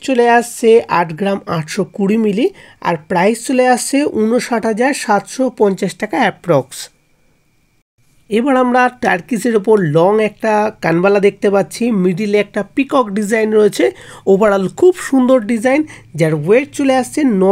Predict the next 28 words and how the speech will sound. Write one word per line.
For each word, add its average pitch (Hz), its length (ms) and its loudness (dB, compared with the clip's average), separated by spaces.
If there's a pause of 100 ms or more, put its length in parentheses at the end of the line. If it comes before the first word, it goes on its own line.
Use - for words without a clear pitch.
(120)
গ্রাম 220 200 0 (140)
তিনশো 220 480 -2 (560)
একত্রিশ 247 360 0 (100)
মিলি, 214 200 0 (140)
আর 196 60 0 (140)
প্রাইস 226 300 0 (120)
চলে 269 200 0 (140)
আসছে 208 280 -4 (380)
তেষট্টি 294 480 -2 (100)
হাজার 254 220 0 (100)
দুশো 220 280 -2
টাকা 208 180 0 (100)
অ্যাপ্রক্স। 151 520 -2 (420)
ডিজাইনটা 190 400 2 (100)
দেখতে 196 320 0
পাচ্ছেন 220 360 0 (420)
অনেকটাই 220 420 0 (180)
লং 214 180 4 (160)
আছে, 254 200 -2 (400)
খুব 370 200 4 (140)
সুন্দর 185 260 4 (100)
ডিজাইন। 135 300 -2 (1400)
এবার 220 320 -2
যে 269 60 -4 (100)
কানবালাটা 220 480 0 (100)
দেখতে 202 280 -4
পাচ্ছি, 208 320 -4 (220)
এটাও 202 220 2